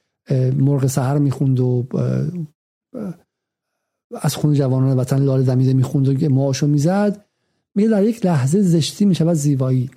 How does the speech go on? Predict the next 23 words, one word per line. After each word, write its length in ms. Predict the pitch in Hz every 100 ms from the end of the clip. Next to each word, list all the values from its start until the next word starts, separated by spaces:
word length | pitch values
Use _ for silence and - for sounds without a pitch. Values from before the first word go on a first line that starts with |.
| _ _
دویدنش 600 | 175 165 156 165 190 - - _ _ _ _ _
فراخ 400 | - 151 165 -
سینه‌اش، 580 | 147 151 127 120 - - _ _
دویدنش 580 | - 151 147 160 117 98
فراخ 360 | - 143 156 170
سینه‌اش. 500 | 135 143 120 120 -
یه 60 |
فیلمیه 640 | 233 - 262 226 196 175 160 - _ _
که 120 | -
یه 60 | 233
آدمی 340 | 196 175 196
به 100 | 170
یه 140 | 170 175
زنی 300 | 165 175 147
حمله 320 | 117 156 226
کرده 640 | 208 180 151 156 147 143 _ _ -
و 60 |
ده 200 | 165 180
پونزده 400 | 151 - 180 208
نفر 160 | 240 233
دورش 380 | 196 185 214 214
کردن 300 | 214 214 214
و 160 | 202